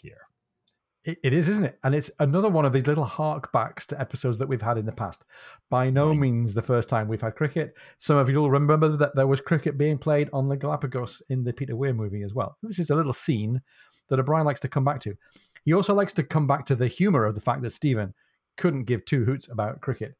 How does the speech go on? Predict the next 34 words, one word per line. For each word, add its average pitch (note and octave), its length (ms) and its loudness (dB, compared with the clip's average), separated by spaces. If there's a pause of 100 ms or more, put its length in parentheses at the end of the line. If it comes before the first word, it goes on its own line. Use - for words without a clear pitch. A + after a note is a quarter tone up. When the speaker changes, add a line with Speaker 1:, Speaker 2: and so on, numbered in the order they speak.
(100)
Speaker 2:
He D3+ 80 0
would E3+ 300 2
be B2+ 100 2
there A#2+ 320 4
potentially A#2+ 520 -2
as A#2+ 300 -2
an A#2+ 120 -4
impartial A#2 440 -4
observer, A2 440 0
but B2+ 400 0
as C3+ 120 2
we B2+ 140 2
learn, C3 280 4
he A#2+ 140 2
regards D3 360 2
cricket C3+ 240 0
as B2 160 -2
the C3 100 0
most C#3 400 0 (400)
tedious D3+ 460 -2
occupation B2 600 -6
known A2+ 260 -2
to A2+ 100 -8
man. D3 440 -4 (120)
<sighs> - 600 -20
Poor C3 320 -2
unenlightened A2 540 -2
soul. A2+ 340 -6 (760)
So C#3+ 200 6
he's F3 300 2
Speaker 1:
<laughs> C3+ 40 -6
Speaker 2:
away B2 240 4
on B2 120 2
the, B2+ 140 -4